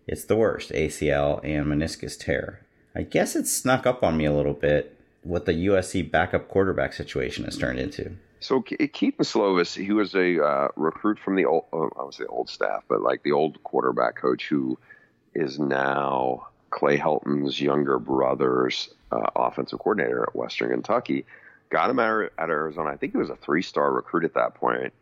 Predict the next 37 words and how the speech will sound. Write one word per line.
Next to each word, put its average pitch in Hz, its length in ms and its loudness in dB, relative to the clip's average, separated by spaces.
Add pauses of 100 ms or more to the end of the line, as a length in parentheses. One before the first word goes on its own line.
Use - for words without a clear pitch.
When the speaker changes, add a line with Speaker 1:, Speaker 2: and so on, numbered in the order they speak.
(120)
Speaker 2:
and 67 760 0 (360)
not 87 240 0
a 120 40 0
huge 98 580 -2
guy, 62 520 2
probably 80 280 0
s-, - 340 -12
I 69 100 0
would 69 160 0
say 73 80 2
maybe 67 240 0
six - 320 -4
one, 76 220 2
two 80 180 0
hundred 76 240 0
pounds. 78 380 2
Maybe 85 180 0
he's 73 80 0
gotten 60 200 0
a 67 60 2
little 71 220 2
bigger 64 260 0
than 64 120 -12
that 57 200 -6
now. 65 420 0 (100)
Speaker 1:
I 98 120 2
think, 123 300 0
Speaker 2:
But 107 140 2
Speaker 1:
uh, 95 40 2
two 110 220 0
hundred 101 300 2
pounds 87 260 2
would 80 140 -4 (180)
probably 82 280 0
be 73 100 -4
stretching 73 460 -2
it. 55 180 -12